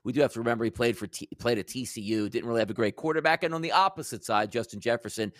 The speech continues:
was out there winning a national championship and absolutely dominating as a polished wide receiver from L S U. And of course, the Eagles made that selection. Didn't work out in their favor, but also credit the Eagles for moving on from a mistake. And yes,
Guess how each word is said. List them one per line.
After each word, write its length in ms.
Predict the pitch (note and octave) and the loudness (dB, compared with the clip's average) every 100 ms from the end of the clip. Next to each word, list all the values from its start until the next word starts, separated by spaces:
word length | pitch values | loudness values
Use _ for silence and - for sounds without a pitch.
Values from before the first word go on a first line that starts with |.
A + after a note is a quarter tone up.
| - | -10
was 40 | C#3 | -6
out 80 | D3+ | -4
there 80 | D3 | 0
winning 260 | C#3 C3 | 0 0
a 60 | A#2+ | 0
national 360 | A#2+ A#2 A2+ G2+ | 0 -2 -6 -6
championship 480 | A#2+ A2+ G#2 - | -6 -6 -6 -6
and 100 | G#2+ - | -4 4
absolutely 560 | A2 D3 - F#2 A#2+ G2 - | 4 4 -2 -6 -4 -2 4
dominating 600 | A2 D#3 C#3+ A2 G2 G2 | 4 4 0 -4 -4 -4
as 160 | G2+ | -6
a 120 | G#2 G#2+ | -8 -10
polished 580 | - - - E3+ B2 - - | -4 0 0 -2 -8 -16 -16
wide 340 | G2 A#2+ D#3 C#3 | 2 4 4 2
receiver 720 | B2 A2 - F#3+ G#2+ A2 F#2+ _ | -4 -6 -4 -2 0 -2 -4 _
from 300 | - D3 C3+ | 0 2 2
L 240 | - C3 B2 | 4 4 4
S 220 | G#2+ - | 0 -2
U. 300 | A#3 B3+ G#3 | -2 -2 0
And 80 | D3 | -2
of 100 | B2+ | 0
course, 240 | D3 B2 | -2 -2
the 100 | - | -4
Eagles 300 | A2+ A2 G#2 | -4 -4 -4
made 220 | G#2+ G2+ | -2 -2
that 180 | E2+ F2 | -2 -4
selection. 540 | A#2 D3 F3+ - F3 - _ | -2 2 2 0 -2 -2 _
Didn't 180 | C3 A#2 | -4 0
work 200 | A#2 G#2+ | 0 4
out 100 | A#2 | 2
in 60 | G#2 | 2
their 80 | G#2 | 0
favor, 240 | C3+ C#3+ | 0 -2
but 120 | C3 | -2
also 280 | D3 E3 E3+ | -4 -4 -6
credit 300 | - E3 E3 | -2 -2 -2
the 120 | D#3 | -2
Eagles 320 | E3+ C#3 A#2 - _ | 0 2 0 -4 _
for 140 | B2+ | -4
moving 320 | A#2+ D3+ E3+ D3+ | 0 2 2 2
on 160 | D3+ | 0
from 180 | C#3 D3 | 0 -4
a 60 | C3+ | -4
mistake. 500 | B2 - C#3+ D#3+ C#3 | -6 0 2 2 0
And 160 | A2 | -2
yes, 480 | G#2+ G3+ G3 - | 4 4 2 -4